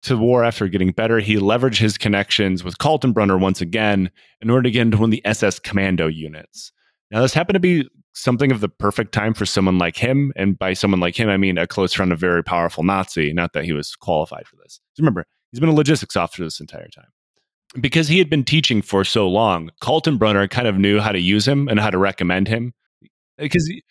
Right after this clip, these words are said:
he couldn't just be like, "This is my friend, you have to hire my friend," right? Like, you have to give it a reason. He's like, "Well, he's been teaching in the S S, uh, officer program for years, so obviously he'd be good at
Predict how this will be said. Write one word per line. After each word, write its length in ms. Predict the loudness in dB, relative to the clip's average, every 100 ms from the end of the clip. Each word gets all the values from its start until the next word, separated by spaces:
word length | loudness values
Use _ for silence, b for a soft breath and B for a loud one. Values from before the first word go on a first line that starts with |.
| b
he 120 | -6 0
couldn't 220 | 0 2
just 160 | 0
be 80 | 2
like, 200 | 0 2
"This 180 | 0 0
is 120 | 0
my 160 | 0 0
friend, 360 | -2 0 0 0
you 100 | 0
have 200 | -2 -4
to 80 | -4
hire 240 | 0 0
my 140 | -2 -4
friend," 320 | -4 -4 -2
right? 180 | -2 0
Like, 200 | -2 -2
you 40 |
have 60 | -6
to 80 |
give 140 | -6 -2
it 40 |
a 60 | 0
reason. 400 | 2 0 -2 -4
He's 160 | -4
like, 80 | -4 0
"Well, 80 | 0
he's 160 | 2
been 100 | 0
teaching 520 | 2 2 2 0 0 -6 _ _
in 120 | 0
the 120 | 2 2
S 220 | 0 0
S, 340 | -2 -2 -10 -20 _ _ _ -4
uh, 160 | -2 0
officer 380 | 0 0 0
program 360 | 0 0 2 0
for 120 | -2
years, 580 | -2 2 4 2 0 -4 -18 _ _ _
so 340 | 0 2 2 0
obviously 400 | 0 2 2 2
he'd 80 | 2
be 80 |
good 240 | 2 2 2
at 320 | 0 -2 -4